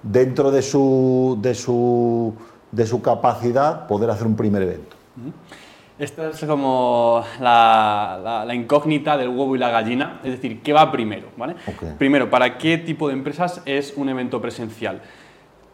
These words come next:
Speaker 2: Si quieres crecer, si tienes ambición de crecer, que entiendo que sí, por eso también estás viendo esto, es que realmente quieres re-,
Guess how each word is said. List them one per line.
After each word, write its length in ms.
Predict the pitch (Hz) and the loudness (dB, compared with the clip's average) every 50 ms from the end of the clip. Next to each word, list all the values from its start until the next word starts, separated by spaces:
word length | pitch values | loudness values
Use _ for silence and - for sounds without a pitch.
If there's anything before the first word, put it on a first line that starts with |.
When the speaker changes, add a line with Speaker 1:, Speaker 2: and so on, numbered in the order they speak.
| _ _ _ _ _ | _ _ _ _ _
Speaker 2:
Si 280 | - - - 156 147 | -16 -8 -6 -6 -2
quieres 280 | - 160 190 226 220 - | 0 2 2 2 0 -2
crecer, 360 | - 139 117 - 127 131 - | -6 -8 -8 -8 -8 -10 -10
si 120 | - 143 | -10 -10
tienes 220 | 120 135 147 147 156 | -6 -6 -4 -4 -2
ambición 400 | 156 143 135 127 - - 139 131 | 0 0 0 0 0 -2 0 0
de 100 | 127 117 | -2 -2
crecer, 300 | 113 110 - 117 120 147 | -4 -6 -6 -6 -6 -6
que 60 | 127 | -6
entiendo 640 | 113 113 123 123 127 123 120 113 110 110 107 110 - | -6 -6 -4 -4 -2 -2 0 0 0 -2 -2 -6 -8
que 140 | - 117 107 | -10 -10 -10
sí, 240 | 107 - - 127 135 | -10 -6 -4 -4 -2
por 120 | 135 123 | -2 -4
eso 80 | 113 123 | -8 -8
también 220 | 127 120 117 113 | -8 -8 -8 -8
estás 200 | 113 110 120 110 | -8 -8 -8 -8
viendo 260 | 110 113 110 107 101 | -6 -6 -6 -8 -8
esto, 320 | 104 107 - - 175 175 175 - - - - - | -10 -10 -8 -8 -8 -8 -8 -12 -20 -20 -6 -4
es 180 | 139 143 - - | -4 -4 -4 -4
que 380 | - 175 170 170 170 170 - - - - _ _ | -4 -2 -2 -2 -4 -8 -14 -20 -20 -20 _ _
realmente 640 | - 139 135 143 156 160 160 160 170 165 175 175 170 | -2 2 2 2 4 2 2 0 0 -2 -4 -8 -8
quieres 460 | - - 135 135 139 156 151 151 - - - - - - _ | -10 -6 -4 -2 0 0 -2 -4 -8 -16 -20 -20 -20 -20 _
re-, 160 | - - 143 | -12 -12 -12